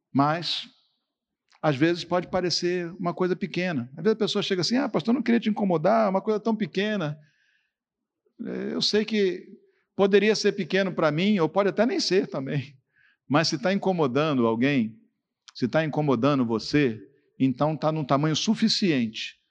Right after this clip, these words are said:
pra que você esteja sofrendo o esforço, pra que você precise de socorro e ajuda. Para que alguém entre, nem que seja para tirar um pouco de, de água de dentro do teu casco, <laughs> né? Mexer com a canequinha e jogar para fora, né? Para que você possa,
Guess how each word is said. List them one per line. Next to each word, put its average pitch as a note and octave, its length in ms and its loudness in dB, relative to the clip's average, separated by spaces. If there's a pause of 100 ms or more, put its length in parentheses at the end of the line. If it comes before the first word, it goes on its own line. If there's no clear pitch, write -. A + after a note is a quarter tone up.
(280)
pra C3+ 140 0
que C3+ 100 -14
você D3 240 0
esteja C3+ 280 -2
sofrendo C3 500 -2
o - 20 2
esforço, - 640 -10 (960)
pra C3+ 140 2
que - 80 -6
você C#3+ 360 4
precise D#3+ 420 2
de D3+ 100 -4
socorro D3 540 0
e E3 60 2
ajuda. D3 520 0 (540)
Para D#3+ 160 6
que G3 80 2
alguém G3 340 4
entre, A3 240 2
nem B3+ 160 6
que - 80 -6
seja C4 200 4
para B3+ 120 2
tirar A#3+ 180 2
um A#3 100 4
pouco A#3 220 2
de, A3 140 0 (100)
de F#3+ 180 6
água G3 300 4
de D#3 60 -6
dentro F#3+ 180 0
do F3 60 -2
teu F#3 160 2
casco, - 480 -2 (220)
<laughs> - 200 -20
né? D#3 280 0
Mexer E3 320 2
com F3 60 2
a E3 60 2
canequinha E3+ 480 0
e - 20 0
jogar D#3+ 280 2
para D#3 160 2
fora, C#3 460 -2 (580)
né? C3+ 340 -8 (500)
Para D#3 140 0
que - 60 -8
você F#3 260 2
possa, F#3 640 2